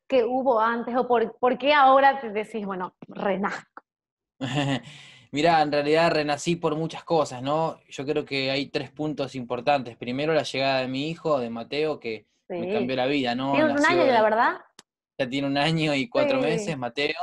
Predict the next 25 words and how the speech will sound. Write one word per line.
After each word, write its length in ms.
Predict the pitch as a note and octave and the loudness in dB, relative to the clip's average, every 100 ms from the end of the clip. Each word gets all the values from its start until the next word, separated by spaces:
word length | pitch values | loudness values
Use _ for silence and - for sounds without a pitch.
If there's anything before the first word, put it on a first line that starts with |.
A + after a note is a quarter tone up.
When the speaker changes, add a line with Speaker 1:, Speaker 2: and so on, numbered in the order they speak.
| G3+ _ _ _ F#3+ F3+ | -8 _ _ _ -16 -10
Speaker 2:
y 160 | B2 | -6
Speaker 1:
Ujú. 80 | B2 | -6
Speaker 2:
la 100 | A#2 | -4
verdad 320 | A#2 A#2+ C3 C3 | -4 -4 -6 -6
que, 200 | C3+ B2+ | -6 -4
bueno, 240 | B2+ A#2 | -4 -6
nos 140 | A2+ - | -10 -12
cambió 300 | A#2 A#2+ B2+ | -10 -6 -4
la 80 | A#2+ | -4
vida 200 | B2+ A#2+ | -4 -4
a 40 | |
todos, 240 | C#3 B2 | -2 -2
no 100 | A#2+ | -4
solamente 420 | A#2+ B2 B2 A#2+ A#2+ | -8 -8 -8 -8 -8
a 60 | |
mí, 240 | B2+ D3 C3+ | -6 -6 -8
sino 240 | B2 A#2+ | -8 -8
a 60 | A#2+ | -6
toda 140 | A#2+ | -6
mi 100 | A#2 | -8
familia, 460 | A#2 A2+ C#3 C#3+ B2 | -10 -10 -8 -8 -8
a 20 | |
todo 160 | B2 A#2+ | -6 -6
mi 120 | A#2 | -6
entorno. 580 | A2 B2+ C3+ A#2 A#2+ | -8 -6 -6 -6 -10